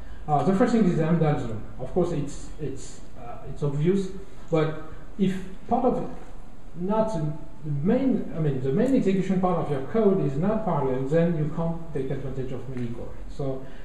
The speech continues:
in many cases, this is the first bottleneck you find in applications. Uh, the hotspots that are parallel are too small. They are, they represent a very tiny part of the application. In this case, you're just going to be very difficult, and the algorithm has to be reviewed.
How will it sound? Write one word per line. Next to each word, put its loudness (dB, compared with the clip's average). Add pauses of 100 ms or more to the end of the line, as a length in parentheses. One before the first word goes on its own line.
in 0
many 6
cases, 2
this 0
is 2
the 4
first 0
bottleneck 0
you -2
find -2
in -2
applications. -4 (520)
Uh, -2 (260)
the 2
hotspots 0 (280)
that -2
are 0
parallel 2 (140)
are 0
too 4
small. 0
They -2
are, 0
they 0
represent 0
a -2
very 4
tiny 0
part -2
of -4
the -2
application. -4
In -4
this -2
case, 0
you're -2 (320)
just -2 (460)
going -2
to -4
be -4
very 0
difficult, -2
and -2
the 0
algorithm -2
has -4
to -6
be -2
reviewed. -4